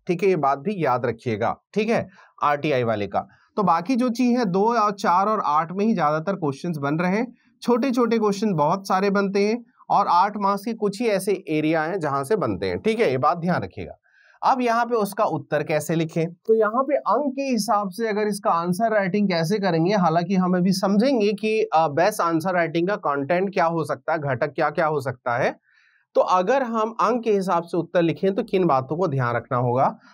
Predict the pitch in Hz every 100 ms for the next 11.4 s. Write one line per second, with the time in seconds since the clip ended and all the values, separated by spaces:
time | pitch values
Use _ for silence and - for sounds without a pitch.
0 | _ 185 185 190 294 294 240 226 220 190
1 | 220 226 208 202 190 185 208 202 202 190
2 | 170 208 175 131 131 143 147 175 185 160
3 | 165 175 170 170 - _ _ _ 165 175
4 | 233 - 139 147 - 190 170 165 180 165
5 | 139 156 156 160 160 180 220 196 120 -
6 | _ 151 196 254 208 151 - 139 123 123
7 | 147 185 214 226 - 120 123 175 143 139
8 | 135 123 196 139 117 123 107 101 104 107
9 | 110 - 117 113 117 208 262 - - _
10 | 170 208 170 180 240 220 196 156 165 180
11 | 139 139 151 123